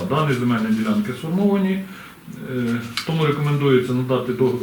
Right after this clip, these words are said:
скласти новий договір оренди терміном на сім років, відповідно під дванадцять відсотків від нормативно-грошової оцінки земельних ділянок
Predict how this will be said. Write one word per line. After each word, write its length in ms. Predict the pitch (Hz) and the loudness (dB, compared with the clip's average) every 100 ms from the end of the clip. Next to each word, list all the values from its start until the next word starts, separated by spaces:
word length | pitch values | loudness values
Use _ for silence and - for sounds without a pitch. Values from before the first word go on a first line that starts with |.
| - | -4
скласти 340 | 135 117 131 | -4 -4 -2
новий 240 | 131 120 | 0 0
договір 400 | 117 117 117 113 | 0 0 0 0
оренди 300 | 117 113 107 | 0 0 0
терміном 480 | 104 117 107 107 107 220 | 0 0 0 2 2 0
на 60 | |
сім 200 | 214 123 | -2 -2
років, 300 | 131 190 180 180 - - - 135 | 0 0 -2 -4 -6 -14 -8 -6
відповідно 580 | 123 143 147 131 127 127 | -2 0 2 2 0 0
під 140 | 131 120 | -4 -2
дванадцять 440 | 127 135 127 120 | 0 0 -2 -4
відсотків 440 | 123 - 175 151 131 | -4 -2 -4 0 -2
від 120 | 127 | 0
нормативно-грошової 920 | 120 120 135 123 113 120 127 117 113 | 0 0 0 0 -2 -4 -2 -2 -2
оцінки 320 | 113 170 139 | -4 -4 -4
земельних 520 | 113 120 117 113 104 | -2 0 0 0 -2
ділянок 400 | 113 127 151 151 | -4 -2 -2 -4